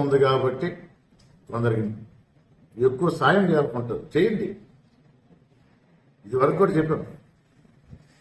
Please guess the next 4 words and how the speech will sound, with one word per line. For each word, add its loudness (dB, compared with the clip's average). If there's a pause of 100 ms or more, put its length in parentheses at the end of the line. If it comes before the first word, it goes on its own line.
(2250)
మా 4 (160)
పార్టీ 4
వాళ్ళు, 4 (1200)
వైఎస్ఆర్ 6